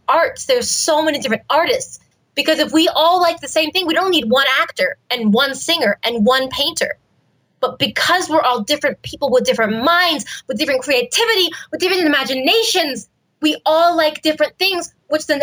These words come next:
opens up the world for all different kinds of artists. And that's the biggest thing I had to learn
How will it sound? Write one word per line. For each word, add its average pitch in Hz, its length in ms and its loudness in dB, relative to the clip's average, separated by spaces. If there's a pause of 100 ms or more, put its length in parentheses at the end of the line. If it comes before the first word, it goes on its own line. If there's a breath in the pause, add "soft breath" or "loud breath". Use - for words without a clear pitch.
(120)
opens 349 340 2
up 320 160 -2
the 311 120 0
world 339 460 2
for - 140 -8 (140)
all 311 460 4
different 277 360 -4
kinds 233 340 -2
of 233 140 -6
artists. 190 500 -2
And 233 100 -4
that's 285 120 -4
the 214 220 0
biggest 381 320 0
thing 359 120 0
I 302 100 0
had 277 80 0
to 262 80 -2
learn 247 240 2